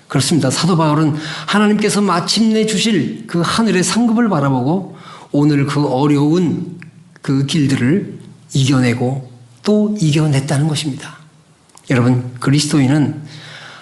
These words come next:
하늘을 보고 가는 사람들입니다. 하나님의 상급을 바라보고 가는 사람들입니다. 우리는 어려움이 있다 할지라도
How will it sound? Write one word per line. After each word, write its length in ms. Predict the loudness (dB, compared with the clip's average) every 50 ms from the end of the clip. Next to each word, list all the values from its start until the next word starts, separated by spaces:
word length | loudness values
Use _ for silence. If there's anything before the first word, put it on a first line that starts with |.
| -10
하늘을 480 | -6 -4 0 2 2 2 2 2 2 2
보고 220 | 2 0 0 0
가는 200 | 0 2 0 0
사람들입니다. 680 | 0 0 0 0 -2 -2 -2 -4 -6 -6 -8 -10 -16 -16 -18 -20 _ _ _ _ _ _ _ _ -20 -20 -20 -20 -20 -20 -16 -8
하나님의 480 | -4 -2 0 2 2 4 2 2 2
상급을 520 | 2 0 2 2 2 2 2 2 0 0 0
바라보고 500 | 0 0 0 0 2 2 2 2 0 0
가는 480 | 0 -2 0 0 0 0 0 -2 -4 -6 -8
사람들입니다. 720 | -8 -6 -2 0 0 0 2 0 0 -2 -2 -4 -8 -12 -18 -20 -20 -20 -20 _ _ -20 _ _ _ _ -20 -20 -20 -20 -18 -16 -16 -16 -16 -16 -16 -10 -2 0
우리는 560 | 2 2 4 4 4 2 2 0 -4 -8 -12 -16 -18 -20 -12 -6
어려움이 540 | -2 0 2 2 4 4 4 4 4 2
있다 260 | 2 2 0 0 0 0
할지라도 520 | 0 -2 -2 -2 -4 -4 -4 -6 -8 -10